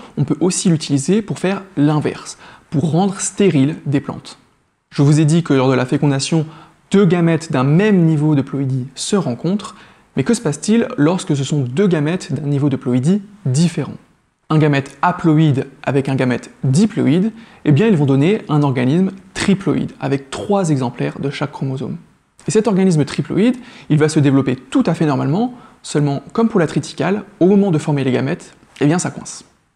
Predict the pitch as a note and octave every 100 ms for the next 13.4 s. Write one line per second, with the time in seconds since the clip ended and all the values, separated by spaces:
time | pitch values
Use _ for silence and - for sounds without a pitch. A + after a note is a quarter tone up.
0 | _ - A#2 E3+ A3+ B3+ C3+ C#3 D3 E3+
1 | C3+ C3 D#3 F3+ G3+ G3 C3 B2+ D#3+ A3
2 | E3 F#3 D#3+ D3+ D#3 C#3 C3+ - - _
3 | _ _ _ _ - G#3+ D3 - A3+ A3+
4 | F#3+ G3+ C#3 F3 D3+ D3 E3+ G3+ - -
5 | D#3+ F3 - C#3 C#3+ D3+ D3 D3 D3 D3+
6 | C3+ - C3 - E3 F3 F#3 - E3 -
7 | F3+ D#3 D#3+ D#3+ E3+ C#3+ B2 - D#3+ -
8 | C#3+ D#3+ - - D#3+ E3 C#3 B2 - D3+
9 | D3+ - C#3+ C3+ C3+ - _ _ _ _
10 | _ G3 G#3 C#3 C3+ G3 - C#3 D#3+ -
11 | C#3 C#3 D#3+ - - - - C#3+ - -
12 | - _ _ _ _ - - D4+ G#3 D3
13 | - C#3+ G#3+ C4